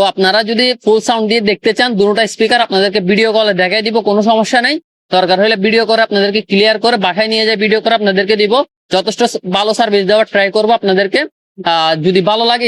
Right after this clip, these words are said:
স্ক্রিনশট নিয়ে যোগাযোগ করবেন। প্রাইস থাকবে only মাত্র বারো হাজার পাঁচশো। যদি যোগাযোগ করেন কিছু টাকা কম রাখবো। আহ, কমেন্টস করবেন একটা সুন্দর করে, লাইক করে দিবেন, ভিডিওটা শেয়ার করে দিবেন, কমেন্টসের স্ক্রিনশটটা দিবেন WhatsApp-এ, তাহলে কিছু টাকা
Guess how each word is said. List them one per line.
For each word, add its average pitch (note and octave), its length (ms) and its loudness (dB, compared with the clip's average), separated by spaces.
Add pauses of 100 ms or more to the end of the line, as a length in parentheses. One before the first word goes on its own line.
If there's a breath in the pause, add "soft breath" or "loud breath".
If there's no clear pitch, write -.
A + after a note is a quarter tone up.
স্ক্রিনশট A3 360 0
নিয়ে A#3 160 -2
যোগাযোগ G3+ 340 2
করবেন। A3 280 2
প্রাইস F#3 240 0
থাকবে G#3+ 200 -2
only A3 160 -2
মাত্র G#3+ 140 0 (140)
বারো F3 220 0
হাজার G3 280 0
পাঁচশো। E3+ 320 -2 (480)
যদি F#3 140 2 (120)
যোগাযোগ G3+ 320 0 (100)
করেন G#3+ 160 0 (100)
কিছু G#3 160 2 (100)
টাকা A#3+ 140 0 (120)
কম G#3+ 100 0 (120)
রাখবো। F#3+ 240 0 (500)
আহ, E3 200 -2 (140)
কমেন্টস G#3 340 0
করবেন A3+ 280 2
একটা G3+ 200 -4
সুন্দর A3+ 300 0
করে, A3+ 140 2 (100)
লাইক G3 220 -4
করে G#3+ 160 2
দিবেন, A3 240 0
ভিডিওটা A3+ 360 0
শেয়ার A3 260 0
করে G#3+ 180 2
দিবেন, B3+ 200 0 (380)
কমেন্টসের G3+ 380 0 (100)
স্ক্রিনশটটা A3 520 0
দিবেন A3+ 240 0
WhatsApp-এ, A#3+ 440 0
তাহলে G3+ 260 0
কিছু G#3+ 220 0
টাকা A#3 120 2